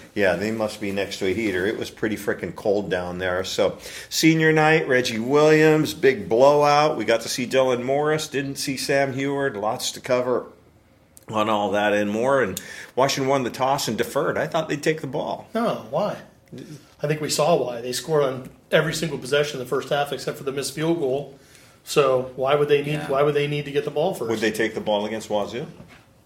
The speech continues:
Speaker 2: Now, on the road, we talked about
Speaker 3: Yeah.
Speaker 2: a little bit, we talked about this pregame this morning. This is, when you're on the road like that, you need to set the tone,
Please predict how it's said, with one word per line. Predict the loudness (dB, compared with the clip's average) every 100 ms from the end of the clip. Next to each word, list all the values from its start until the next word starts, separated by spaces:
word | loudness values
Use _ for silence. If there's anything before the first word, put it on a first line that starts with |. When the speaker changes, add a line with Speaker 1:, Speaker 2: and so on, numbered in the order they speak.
| _ _ _ _
Speaker 2:
Now, | 0 2
on | 4
the | 6
road, | 8 8 8 4
we | 0
talked | -2 -6
about | -4 -2
Speaker 3:
Yeah. | 0 4
Speaker 2:
a | 4
little | 6 4
bit, | 2
we | 0
talked | 0 2
about | 2 2
this | 0
pregame | -4 -2 -2 -6 -10
this | -2
morning. | 2 2 -2
This | -6 -4
is, | -4 -4 -8 -16 -20 -20 -20 -20 -2
when | 4 6
you're | 6
on | 6
the | 6
road | 8 8
like | 8 2
that, | 2 0
you | 0
need | -2 -2
to | -2
set | 0 0 0
the |
tone, | -4 -2 0 0 -2 -6